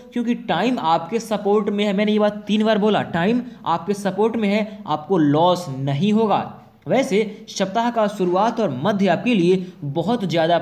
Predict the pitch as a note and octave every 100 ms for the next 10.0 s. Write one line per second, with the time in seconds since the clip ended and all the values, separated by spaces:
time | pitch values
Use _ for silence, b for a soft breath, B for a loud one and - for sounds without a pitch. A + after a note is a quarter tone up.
0 | - E3 D#3+ A#3+ B3 F#3 F3+ F#3+ E3+ G#3
1 | G3 C3 B B - E3+ E3+ G3+ A3+ A#3
2 | G#3+ A#3 E3+ F#3+ G3+ - D#3+ F3 A#3 A#3
3 | - G3 A3 G3+ A3 F3+ F3+ F#3+ A3+ G3+
4 | F#3 F#3+ F#3+ G#3+ G#3 G#3 G#3+ A3 G#3+ A3
5 | A3+ G#3 - - - D3 D#3+ D#3+ D#3+ C#3+
6 | C3+ F#3 F#3 E3 C3+ F#3 G#3 F#3 F3+ E3+
7 | E3 G3 F3+ F#3+ B B B D3+ F#3 G#3
8 | G#3 G#3 - G3 G#3 A3+ A3+ E3 C#3+ G#3
9 | A3 A#3 - F#3 A#3 A#3+ A#3+ A#3 A#3+ -